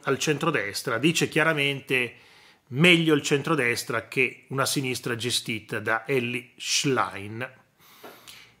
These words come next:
Ehm, diciamo che in, ehm, in Italia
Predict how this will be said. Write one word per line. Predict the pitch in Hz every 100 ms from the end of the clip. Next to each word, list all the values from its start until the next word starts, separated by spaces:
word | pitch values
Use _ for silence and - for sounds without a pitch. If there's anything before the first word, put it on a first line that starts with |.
| _ -
Ehm, | 190 160 139 139 135 131 131 135 135 139 131 127 131 135 143 127 123
diciamo | 156 - 208 196 147 -
che | - 147 135 - - -
in, | 160 143 143 139
ehm, | 135 135 127 123 123 117 110 98 _ _ - - _ -
in | 156
Italia | 185 208 196 160 139 127 -